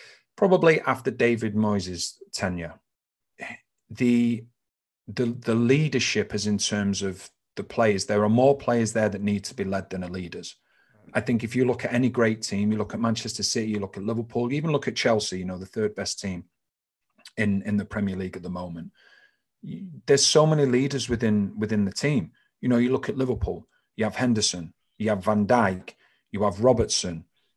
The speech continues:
you have Fabinho, you know, I'm, James Milner. There's the, the list, the list would be endless. There'll be even more than that. Thiago in, in, in his own way. Now, leaders aren't necessarily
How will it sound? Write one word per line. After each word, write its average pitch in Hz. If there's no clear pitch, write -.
you 107
have 101
Fabinho, 101
you -
know, 107
I'm, 107
James 117
Milner. 110
There's 113
the, 117
the 123
list, 139
the 135
list 139
would 117
be 120
endless. 113
There'll 107
be 113
even 123
more 110
than 101
that. 117
Thiago 120
in, 98
in, 104
in 107
his 113
own 98
way. 92
Now, 117
leaders 175
aren't 151
necessarily 110